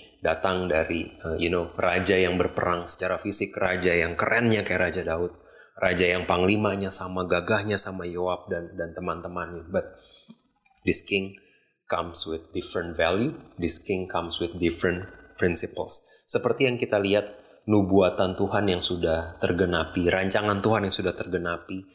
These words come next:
ketika bangsa Israel kembali, eh, men-, mendapatkan tanah mereka. Em, nubuatan yang sama, rancangan yang sama kembali digenapi di Perjanjian Baru. Ketika Yesus datang dan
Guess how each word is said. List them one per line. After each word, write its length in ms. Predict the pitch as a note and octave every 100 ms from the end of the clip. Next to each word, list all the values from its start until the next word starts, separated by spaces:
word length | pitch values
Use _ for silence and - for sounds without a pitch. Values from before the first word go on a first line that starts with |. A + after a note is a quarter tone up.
| - _
ketika 320 | G2+ F#2+ -
bangsa 480 | F2 F2 G2+ A#2 G2
Israel 400 | F#2+ - F#2 F2
kembali, 540 | F#2+ E2+ F2 D#2+ E2+ E2+ - - -
eh, 200 | E2 E2+
men-, 240 | F2+ E2 F2
mendapatkan 640 | F2 E2 - F2 - E2+ E2
tanah 220 | E2+ E2
mereka. 560 | F2 F#2 C3+ - F#2+ - - - - - - -
Em, 320 | - - A2+
nubuatan 640 | G#2+ F#2 G2+ F#2+ - F#2
yang 160 | F2+ F#2
sama, 400 | F#2+ G2+ G2+ F#2 F#2
rancangan 480 | F2+ F#2 F#2+ G2
yang 240 | G2 F#2 F#2+
sama 480 | G2 F#2+ G2 G2 -
kembali 400 | G#2 F#2 F#2 G2+
digenapi 560 | A#2 F#2 F2+ E2 E2 G2+
di 160 | F2+ E2
Perjanjian 560 | F2 E2+ E2+ E2 E2+
Baru. 240 | D#2+ E2 - - - - - -
Ketika 480 | - - C3 B2 F2+
Yesus 480 | F2 E2+ - - -
datang 320 | E2+ - G2+ - _ _ _ _ _ -
dan 480 | G#2 G2 F2 G2